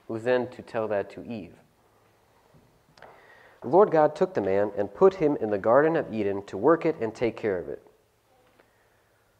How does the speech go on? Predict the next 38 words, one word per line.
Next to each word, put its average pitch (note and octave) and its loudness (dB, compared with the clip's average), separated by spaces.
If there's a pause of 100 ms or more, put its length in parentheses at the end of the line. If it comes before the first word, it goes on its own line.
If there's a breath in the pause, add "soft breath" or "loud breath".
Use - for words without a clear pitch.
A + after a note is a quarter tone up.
(160 soft breath)
So - -20
God A#2+ 4
had A#2+ -4
only D3 2
at G#2+ -2
this C#3+ 0
point G#2+ -4
made G2+ -2
Adam. F#2+ -6 (300)
And A#2 -8
then B2+ -4
he C3 -4
takes F#3+ -6
him C3+ -8
to - -16
this A#2 -4
garden, A2+ 0
a - -10
perfectly F#3 -6
wonderful, F#3 -4
curated D#3+ -6
garden B2 0
made F3 -4
by E3+ 0
God C3 -6
himself. A#2 -8 (200)
He B2+ -14
says, D#3 -8
"Here, A#3+ -6
Adam, C3 -4
this G#3+ -6
is G3 -10
yours. - -4 (240 soft breath)
This - -12 (140)
wonderful D3+ -8
garden C#3+ -4
is F#3 -6
yours A3+ -2